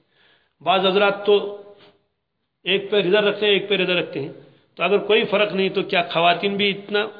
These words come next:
اتنے پیر پھیلا کے نماز پڑھیں؟ ان لوگوں نے اس پر کوئی کبھی غور نہیں کیا؟ کیا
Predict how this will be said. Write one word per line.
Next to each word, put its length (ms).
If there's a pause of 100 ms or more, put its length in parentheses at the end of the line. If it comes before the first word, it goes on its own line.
(580)
اتنے 240
پیر 260
پھیلا 280
کے 100
نماز 260
پڑھیں؟ 200 (1160)
ان 160
لوگوں 200
نے 60
اس 100
پر 120
کوئی 220
کبھی 280
غور 220
نہیں 220
کیا؟ 200 (1500)
کیا 120